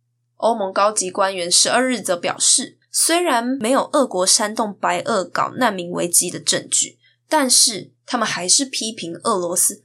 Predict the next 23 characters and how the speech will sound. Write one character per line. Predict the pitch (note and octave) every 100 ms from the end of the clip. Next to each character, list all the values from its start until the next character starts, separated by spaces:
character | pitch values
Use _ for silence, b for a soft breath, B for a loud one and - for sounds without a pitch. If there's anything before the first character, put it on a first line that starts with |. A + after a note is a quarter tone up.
| _
没 | C#4+
有 | E4
发 | - - A#3+
挥 | A#3+ B3+
该 | B3+ C4+ A3+
有 | A#3 E3+
的 | E3
影 | - E3+
响 | - D3+ -
力 | - - -
来 | F#3
阻 | F3+ - E3+
止 | F#3 - - -
白 | - -
俄。 | F#3 - - _ _ _ _ _ _
以 | A3+
目 | B3 F4+
前 | D#4+ A#3+
的 | A3
情 | - G#3
况 | C#4+
来 | B3+ G3
说， | - A3+ G#3